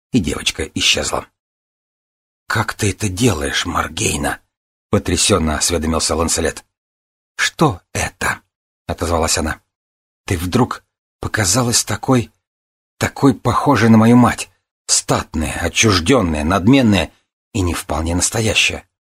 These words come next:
Точно демонесса. Бедную девочку насмерть перепугала. Зачем, право?" Маргейна прикусила язык, сдерживая внезапно нахлынувшую ярость.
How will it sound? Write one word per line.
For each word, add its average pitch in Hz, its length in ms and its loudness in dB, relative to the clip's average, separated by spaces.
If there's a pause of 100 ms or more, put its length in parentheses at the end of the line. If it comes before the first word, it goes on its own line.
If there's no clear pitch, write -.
(100)
Точно 82 420 -2
демонесса. 101 640 2 (720)
Бедную 87 460 0
девочку 92 460 -2
насмерть 95 460 0
перепугала. 87 580 -2
Зачем, 98 440 0
право?" - 400 -6 (680)
Маргейна 92 540 2
прикусила 92 480 0
язык, 87 440 0 (300)
сдерживая 113 640 4
внезапно 110 640 4
нахлынувшую 110 720 4
ярость. 107 500 2